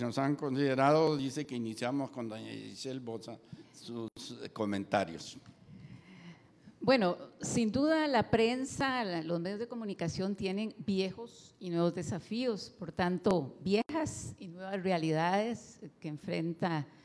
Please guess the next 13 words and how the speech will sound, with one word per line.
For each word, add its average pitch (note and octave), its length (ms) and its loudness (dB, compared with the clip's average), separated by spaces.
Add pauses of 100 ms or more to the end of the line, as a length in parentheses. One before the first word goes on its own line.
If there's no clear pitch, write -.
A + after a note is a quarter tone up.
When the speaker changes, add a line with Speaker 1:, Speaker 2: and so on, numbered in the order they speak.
(300)
Speaker 2:
la D3+ 140 0
prensa F3+ 440 2
y G3+ 40 0
los E3+ 140 0
medios E3 260 2
de F3 100 0
comunicación E3+ 1120 2 (120)
en D#3 240 0
el D3 100 0
escenario D#3 420 0
nacional, G3+ 640 0
pero E3 180 4
también F3 600 0